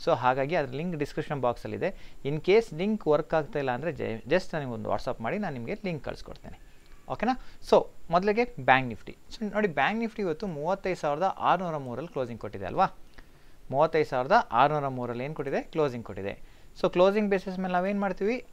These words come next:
ಅಪ್ ಸೈಡಿನಲ್ಲಿ ಮೂರು ರೆಸಿಸ್ಟೆನ್ಸ್ ಲೆವೆಲ್ ಮತ್ತು ಡೌನ್ ಸೈಡಲ್ಲಿ ಮೂರು ಸಪೋರ್ಟ್ ಲೆವೆಲ್ನ ಡ್ರಾ ಮಾಡ್ಕೊಳ್ತೀವಿ, ಓಕೆನಾ? So ಆ ಬೇಸಿಸ್ ಮೇಲೆ, so ಮೊದಲನೇದಾಗಿರುವಂತಹ ರೆಸಿಸ್ಟೆನ್ಸ್ ಲೆವೆಲ್ ಯಾವುದು? ಮೂವತ್ತೈದು ಸಾವಿರದ, ನೋಡಿ ಮೊದಲ ಲೆವೆಲ್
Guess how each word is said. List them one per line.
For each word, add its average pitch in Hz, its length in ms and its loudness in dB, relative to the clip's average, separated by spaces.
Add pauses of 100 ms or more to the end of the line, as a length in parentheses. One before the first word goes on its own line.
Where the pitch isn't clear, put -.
(100)
ಅಪ್ 113 180 -4
ಸೈಡಿನಲ್ಲಿ 131 440 -2
ಮೂರು 147 260 -2
ರೆಸಿಸ್ಟೆನ್ಸ್ 151 460 -4
ಲೆವೆಲ್ 208 280 0
ಮತ್ತು 214 160 -2
ಡೌನ್ 214 260 -2
ಸೈಡಲ್ಲಿ 208 320 -2
ಮೂರು 233 300 0 (720)
ಸಪೋರ್ಟ್ 190 300 6
ಲೆವೆಲ್ನ 147 260 6 (220)
ಡ್ರಾ 165 140 12
ಮಾಡ್ಕೊಳ್ತೀವಿ, 113 600 0 (1300)
ಓಕೆನಾ? 202 360 2 (340)
So 202 120 10 (140)
ಆ 196 160 12
ಬೇಸಿಸ್ 160 440 0
ಮೇಲೆ, - 240 -8 (240)
so 180 140 4
ಮೊದಲನೇದಾಗಿರುವಂತಹ 208 1000 2
ರೆಸಿಸ್ಟೆನ್ಸ್ 151 480 -2
ಲೆವೆಲ್ 120 200 -2
ಯಾವುದು? 110 420 -4 (440)
ಮೂವತ್ತೈದು 165 480 2
ಸಾವಿರದ, 104 460 -6 (760)
ನೋಡಿ 160 160 -2
ಮೊದಲ 127 340 -2
ಲೆವೆಲ್ 156 260 0